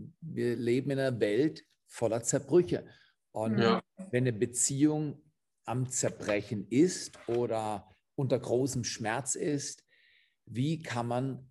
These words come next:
Speaker 1: so eine Beziehung heilen? Was, was seht ihr in der Bibel? Was habt ihr schon selber erlebt?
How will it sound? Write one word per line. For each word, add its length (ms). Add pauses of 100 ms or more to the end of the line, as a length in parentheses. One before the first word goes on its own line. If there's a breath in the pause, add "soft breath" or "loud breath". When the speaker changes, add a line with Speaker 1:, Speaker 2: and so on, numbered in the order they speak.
(100)
Speaker 1:
so 240
eine 120
Beziehung 560
heilen? 600 (540)
Was, 640
was 220
seht 180
ihr 60
in 80
der 80
Bibel? 560
Was 200
habt 220
ihr 160
schon 240
selber 320
erlebt? 680